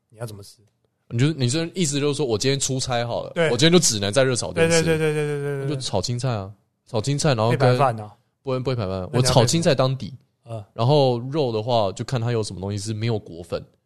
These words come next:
Speaker 2: 不是炸的，是单纯用炒的这一种的吧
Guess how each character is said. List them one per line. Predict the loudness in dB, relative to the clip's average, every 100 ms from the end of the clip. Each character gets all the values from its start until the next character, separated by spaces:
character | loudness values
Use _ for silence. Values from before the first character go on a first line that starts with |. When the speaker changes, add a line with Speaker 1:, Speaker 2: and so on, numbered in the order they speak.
| _ _ _ _
Speaker 2:
不 | -6
是 | -6
炸 | -2 -2 -2
的， | -6 -14 _
是 | -4
单 | -2
纯 | -2 -2
用 | -2
炒 | -2 -4 -10
的 | -12 -18 _ _ _
这 | -10
一 |
种 | -10 -10
的 |
吧 | -16